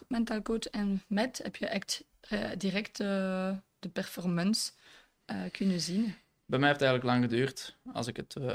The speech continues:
Speaker 2: als ik er nu op terugkijk natuurlijk. Ehm, voordat ik, eh, de keuze heb gemaakt om met iemand samen te werken.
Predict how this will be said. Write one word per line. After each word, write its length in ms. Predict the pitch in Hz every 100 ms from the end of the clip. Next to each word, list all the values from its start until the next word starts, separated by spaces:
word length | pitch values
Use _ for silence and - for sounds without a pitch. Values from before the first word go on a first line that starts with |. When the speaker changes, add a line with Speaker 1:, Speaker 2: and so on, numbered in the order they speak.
| -
Speaker 2:
als 100 | 123
ik 100 | -
er 60 |
nu 100 | 107
op 100 | 104
terugkijk 380 | - 117 - 107
natuurlijk. 500 | 117 - 123 127 - _ _ _ _ _ _ -
Ehm, 1000 | - 110 110 113 110 113 113 113 113 120 _ _ _ _ -
voordat 380 | - 123 120
ik, 200 | 107 104
eh, 220 | 80 104 104
de 80 | -
keuze 180 | 110 107
heb 100 | 104
gemaakt 340 | - 113 -
om 120 | 113
met 140 | 110 107
iemand 220 | - 123
samen 260 | 117 120
te 80 | 110
werken. 400 | 120 120 127 -